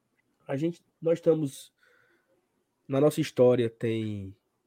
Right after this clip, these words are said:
muitas conquistas, muitos momentos difíceis, muitos momentos razoáveis. Tinha uma galera ontem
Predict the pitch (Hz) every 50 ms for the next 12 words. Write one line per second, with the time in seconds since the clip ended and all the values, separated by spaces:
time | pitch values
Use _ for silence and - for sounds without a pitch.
0 | _ _ _ _ _ _ _ _ _ _ _ _ _ _ _ _ _ _ _ _
1 | - 147 135 131 139 - - 175 170 175 185 214 226 - - 147 131 131 127 127
2 | 127 - - - 123 117 120 127 123 - - 139 151 156 - - 220 220 190 -
3 | - 135 131 131 131 - 135 123 117 123 120 117 - - - _ _ _ _ _
4 | _ _ _ _ _ _ _ _ _ _ _ _ _ _ - - 135 139 147 170
5 | 196 208 214 202 208 190 - - _ _ _ _ _ _ _ _ _ _ _ _
6 | _ _ _ _ _ _ _ _ _ _ _ _ _ _ _ _ _ _ _ _
7 | _ _ _ _ _ _ - 349 415 415 370 339 302 277 262 247 202 139 127 147
8 | 202 - - 139 107